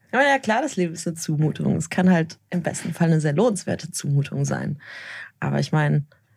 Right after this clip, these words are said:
klar, wir müssen irgendwie arbeiten, um zu essen und irgendwie Miete zu zahlen und alles wird teurer und man wird nicht immer jünger und fitter, sondern älter. Es ist alles eine Zumutung. Aber dazwischen ist halt auch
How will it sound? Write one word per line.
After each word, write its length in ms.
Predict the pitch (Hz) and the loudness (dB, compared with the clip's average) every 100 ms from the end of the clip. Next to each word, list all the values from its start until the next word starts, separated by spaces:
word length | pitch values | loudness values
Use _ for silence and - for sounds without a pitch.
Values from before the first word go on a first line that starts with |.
| _ | _
klar, 200 | - 214 | 2 4
wir 80 | 202 | 8
müssen 220 | 196 196 | 6 6
irgendwie 480 | 185 196 190 185 175 - - _ _ _ - | 4 6 6 6 4 -2 -20 _ _ _ 2
arbeiten, 480 | 175 190 190 196 | 4 6 6 4
um 180 | 180 165 | 4 4
zu 140 | - - | 4 4
essen 520 | 185 - 226 226 214 | 4 6 6 6 6
und 320 | 185 175 180 | 6 4 4
irgendwie 500 | 185 175 170 180 - - | 2 2 4 4 2 4
Miete 280 | 180 202 202 | 4 6 4
zu 120 | 208 | 2
zahlen 580 | - 208 196 202 202 196 | 2 2 4 4 4 4
und 400 | - 175 - - | 4 2 2 -2
alles 320 | 175 175 - 180 | -2 -2 -2 -4
wird 320 | 185 - - | -4 -6 0
teurer 500 | 190 190 196 202 196 | 4 4 4 2 0
und 140 | 190 | 0
man 160 | 175 165 | 0 2
wird 260 | 170 - - | -2 -2 -6
nicht 160 | 175 170 | -2 2
immer 160 | 180 | 2
jünger 420 | 170 170 170 160 - | 4 4 2 2 2
und 400 | 160 151 147 - _ | 2 0 -2 -14 _
fitter, 460 | - 196 208 202 196 | -4 0 4 4 4
sondern 320 | 175 170 156 | 4 4 2
älter. 540 | - 180 196 196 190 | 2 2 4 2 4
Es 100 | 180 | 2
ist 80 | 165 | 2
alles 240 | - 254 214 | 2 4 2
eine 220 | 170 170 | 2 0
Zumutung. 680 | - 175 160 165 175 214 220 247 - 196 - - | 4 6 6 6 4 4 2 -8 -8 -10 -10 -2
Aber 180 | 175 165 | 0 0
dazwischen 380 | 160 165 165 180 | -2 -2 -4 -4
ist 100 | - | -4
halt 160 | - | -6
auch 220 | - - | -6 -10